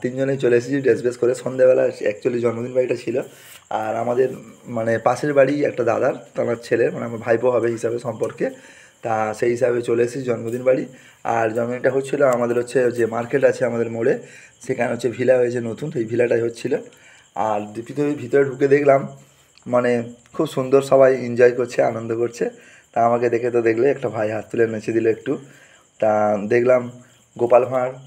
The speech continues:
আর গোপাল ভাঁড়ের বউ ড্যান্স করছে। বাহ, খুব সুন্দর লাগছে দেখুন বন্ধুরা, মানে আমাদের তো এইসব এখানে হয়নি, এই প্রথমবার হয়েছিল। সত্যি আমাদের খুব দেখে খুব ভালোই লাগছিল। আর সেই দাদাটা ডাক্তারবাবু যেহেতু,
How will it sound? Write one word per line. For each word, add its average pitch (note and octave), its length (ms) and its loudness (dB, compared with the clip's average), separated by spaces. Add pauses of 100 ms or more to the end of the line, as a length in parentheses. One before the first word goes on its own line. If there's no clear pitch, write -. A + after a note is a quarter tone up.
(380)
আর A2+ 160 2
গোপাল A2+ 240 2
ভাঁড়ের A#2+ 200 6
বউ A#2 220 4
ড্যান্স A#2+ 320 2
করছে। A#2 320 -2
বাহ, A#2+ 380 -2
খুব A#3 120 -6
সুন্দর C3 400 2
লাগছে A#2 280 6
দেখুন A#2+ 360 -2
বন্ধুরা, B2 360 -2 (460)
মানে A#2 460 -2 (1040)
আমাদের D3 300 2
তো D#3 80 -2
এইসব D3 240 4
এখানে C#3+ 280 4
হয়নি, C3 300 4
এই B2 120 -4
প্রথমবার C3 400 2
হয়েছিল। A#2+ 380 4
সত্যি B2 280 0
আমাদের B2+ 220 2
খুব C3+ 140 -4
দেখে B2 200 2
খুব A#2+ 100 -6
ভালোই A#2+ 280 4
লাগছিল। A2 420 2 (840)
আর G#2+ 180 0
সেই A#2+ 140 -6
দাদাটা A2+ 280 4
ডাক্তারবাবু D3 580 2
যেহেতু, C3 480 2